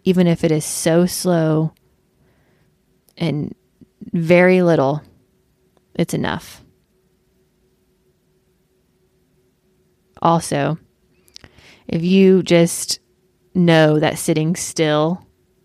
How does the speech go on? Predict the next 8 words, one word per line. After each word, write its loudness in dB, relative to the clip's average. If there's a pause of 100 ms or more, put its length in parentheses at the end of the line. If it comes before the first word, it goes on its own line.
(920)
is 2
the 0
best 0
thing -2
to -10
do, 2
rest -2 (300)
is -4